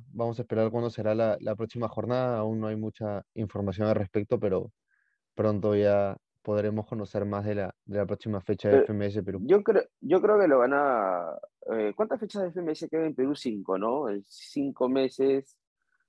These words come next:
Speaker 2: Yo creo que van a ir aguantándolo un poquito, van a ir alargándolo porque es la que está más avanzada de todas las F M S, ¿no? Hay otras que reciban por la jornada tres, creo.
Speaker 1: Ya, la siguiente jornada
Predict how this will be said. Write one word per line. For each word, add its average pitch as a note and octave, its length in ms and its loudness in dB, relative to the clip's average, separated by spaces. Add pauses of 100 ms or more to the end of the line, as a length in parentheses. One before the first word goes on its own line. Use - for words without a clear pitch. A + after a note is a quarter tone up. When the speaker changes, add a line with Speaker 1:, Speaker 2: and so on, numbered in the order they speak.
Speaker 2:
Yo E3+ 140 4
creo A#3 120 6
que F3+ 60 6
van D#3 160 4
a F#3 40 0
ir F#3 80 2
aguantándolo D3+ 720 0
un C#3 60 -16
poquito, C#3 560 -2
van C3+ 120 0
a C#3 40 0
ir C3+ 60 2
alargándolo C3 600 0
porque G#2 520 -2
es C3 120 -2
la C#3+ 120 4
que A#2 60 -8
está B2+ 220 -2
más C#3+ 420 0
avanzada G#2+ 540 0
de G#2+ 140 -6
todas A#2 200 -10
las G#2+ 100 -10
F - 240 -20
M A2 120 -4
S, F#2+ 200 -12
¿no? G2+ 300 -6
Hay A2+ 160 4
otras A#2+ 180 2
que G#2 140 0
reciban A2 340 -2
por G2 140 0
la F#2+ 60 0
jornada G#2+ 260 2
tres, A2+ 240 -2
creo. G#2 220 -6 (260)
Speaker 1:
Ya, G2 220 -4 (100)
la A#2+ 160 4
siguiente C#3 440 4
jornada C3+ 640 0